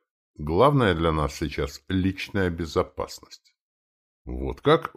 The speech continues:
удивился Гришин. «На дворе, кажется, не тридцатые годы и даже не пятидесятые. И тем не менее, если забыть о безопасности, то остальные наши проблемы будут решать уже другие люди».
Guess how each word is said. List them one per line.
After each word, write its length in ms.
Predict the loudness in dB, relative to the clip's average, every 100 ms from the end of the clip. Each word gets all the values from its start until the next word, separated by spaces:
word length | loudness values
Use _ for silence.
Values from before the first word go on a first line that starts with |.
| -6
удивился 560 | -2 0 0 -2 -4
Гришин. 440 | -6 -6 -8 -12 -14 _ _ _ _
«На 140 | 4 6
дворе, 300 | 10 10 10
кажется, 420 | 8 8 6 6
не 100 | 6
тридцатые 600 | 6 4 6 6 8 4
годы 320 | 6 6 8
и 40 | 6
даже 300 | 8 6 6
не 140 | 6
пятидесятые. 1000 | 4 2 2 0 0 6 6 8 6 4 -2 _ _ _ _ _
И 160 | -4 -4
тем 240 | -2 0
не 120 | 2
менее, 440 | 2 2 0 0 2
если 280 | 0 2 4
забыть 420 | 4 4 2 0
о 20 |
безопасности, 960 | -4 0 -2 0 -4 -4 -8 -6 -8 -8 _ _ _ _
то 100 | 6
остальные 440 | 6 6 6 6
наши 300 | 4 4 2
проблемы 480 | 4 4 4 4 4
будут 340 | 2 2 2 0
решать 380 | 0 2 2
уже 220 | 2 0 0
другие 520 | 0 -4 -4 -8 -8
люди». 420 | -8 -10 -12 -18